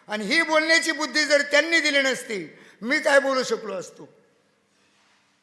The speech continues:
"साळुंके मंजूळ बोलतसे वाणी,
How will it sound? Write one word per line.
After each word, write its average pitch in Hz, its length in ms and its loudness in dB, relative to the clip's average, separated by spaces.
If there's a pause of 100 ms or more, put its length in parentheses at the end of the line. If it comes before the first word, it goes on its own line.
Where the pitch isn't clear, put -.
(760)
"साळुंके 254 760 -2
मंजूळ 262 440 -2
बोलतसे 254 680 0
वाणी, 262 540 0